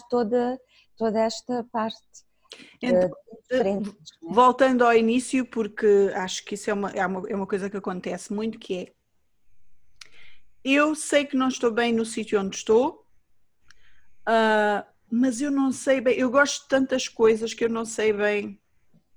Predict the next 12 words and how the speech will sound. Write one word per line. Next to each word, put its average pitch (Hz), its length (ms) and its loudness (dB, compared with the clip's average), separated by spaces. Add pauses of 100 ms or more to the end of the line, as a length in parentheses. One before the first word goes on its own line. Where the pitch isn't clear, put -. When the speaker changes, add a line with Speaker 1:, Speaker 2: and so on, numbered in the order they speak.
Speaker 2:
onde 240 200 4
é 247 40 2
que 247 120 -2
eu 233 80 4
devo 233 640 0
aplicar 220 720 2 (100)
a 220 80 -2
minha 220 180 2
energia, 190 640 -4 (800)
Speaker 1:
Uhum. 196 120 -4
Speaker 2:
ou, 208 220 4
ou 208 240 4